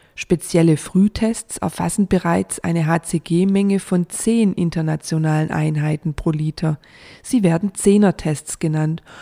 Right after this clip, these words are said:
und können bereits vier bis sechs Tage vor Ausbleiben der Regel eine Schwangerschaft anzeigen.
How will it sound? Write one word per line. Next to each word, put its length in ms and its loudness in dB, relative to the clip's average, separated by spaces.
und 140 0
können 320 4
bereits 500 0
vier 340 4
bis 280 -4
sechs 340 -4
Tage 420 -2
vor 380 0
Ausbleiben 640 0
der 220 -2
Regel 320 -2
eine 240 -2
Schwangerschaft 680 -2
anzeigen. 680 -2